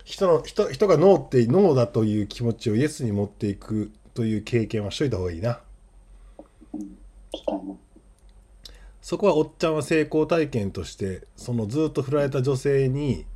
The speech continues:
Speaker 2: うん。
Speaker 1: それでもずーっと、まあ、しつこくは言ってないけど、まあまあ、ちゃん、ちゃんとコミュニケーション取りながら、って言って、最初に付き合ったっていう成功体験が、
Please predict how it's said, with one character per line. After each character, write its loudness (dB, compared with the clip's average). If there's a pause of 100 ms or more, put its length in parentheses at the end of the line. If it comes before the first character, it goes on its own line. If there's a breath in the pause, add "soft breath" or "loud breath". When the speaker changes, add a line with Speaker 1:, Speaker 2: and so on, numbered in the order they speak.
(720 soft breath)
Speaker 2:
う -4
ん。 -10
Speaker 1:
そ -2
れ 6
で 6
も 2
ず -4
ー -2
っ -18 (440)
と、 0
ま -2
あ、 -4
し -10
つ -14
こ 0
く -4
は 4
言 6
っ -6
て -2
な 4
い -4
け -4
ど、 -2 (120)
ま 2
あ 4
ま 2
あ、 -2
ち -8
ゃ 2
ん、 -6
ち -6
ゃ 2
ん 2
と 0 (220)
コ -6
ミ 2
ュ 2
ニ -
ケ 0
ー 2
シ -
ョ -6
ン -16
取 -2
り 0
な -2
が -6
ら、 -8
っ -20 (1700 soft breath)
て 4
言 -2
っ -8
て、 -4 (280)
最 -2
初 -2
に 0
付 -14
き 4
合 4
っ -8
た -4
っ -8
て -10
い 0
う -4
成 2
功 0
体 0
験 -6
が、 -2